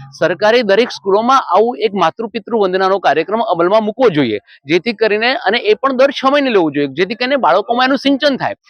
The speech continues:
સંસ્કારોનું સાચું સ્વરૂપ જળવાય. અને ભારતીય સંસ્કૃતિના જે મૂલ્યો છે, આપણે બૂમાબૂમ કરીએ છીએ કે ભારતીય સંસ્કૃતિ હણાઈ રહી છે, પશ્ચિમી સંસ્કૃતિ તરફ જઈ રહ્યા છે, પરંતુ ભારતીય સંસ્કૃતિનું જો સાચું જતન કરવું હશે તો એ સ્કૂલ લેવલથી જ આપણે કરી શકીશું.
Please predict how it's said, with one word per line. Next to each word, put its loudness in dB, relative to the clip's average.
સંસ્કારોનું 0
સાચું -2
સ્વરૂપ 0
જળવાય. 2
અને 0
ભારતીય 0
સંસ્કૃતિના -2
જે 0
મૂલ્યો 2
છે, -2
આપણે 2
બૂમાબૂમ 0
કરીએ -2
છીએ -6
કે 2
ભારતીય 0
સંસ્કૃતિ -2
હણાઈ 2
રહી 0
છે, -4
પશ્ચિમી -6
સંસ્કૃતિ -4
તરફ 2
જઈ 0
રહ્યા 2
છે, -2
પરંતુ -2
ભારતીય 0
સંસ્કૃતિનું -4
જો 2
સાચું 0
જતન 0
કરવું 2
હશે 0
તો -2
એ 6
સ્કૂલ 0
લેવલથી 4
જ 2
આપણે 0
કરી -2
શકીશું. -2